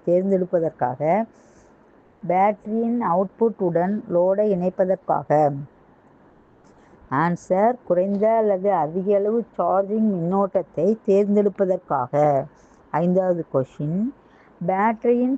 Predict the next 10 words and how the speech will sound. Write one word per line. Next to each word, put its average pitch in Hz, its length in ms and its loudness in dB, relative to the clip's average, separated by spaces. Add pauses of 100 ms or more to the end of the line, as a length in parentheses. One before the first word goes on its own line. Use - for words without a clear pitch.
தேவைக்கு 214 560 0
அதிகமாக 202 680 -2
மின்னோட்டம் 208 640 -2
செல்லாமல் 190 680 0
தடுப்பதற்காக, 180 920 0 (640)
பேட்டரி 214 480 0 (180)
சார்ஜரில் 196 640 0
அமைக்கப்பட்டுள்ள 185 1040 0
பாகம் 180 640 0
எது? 156 340 0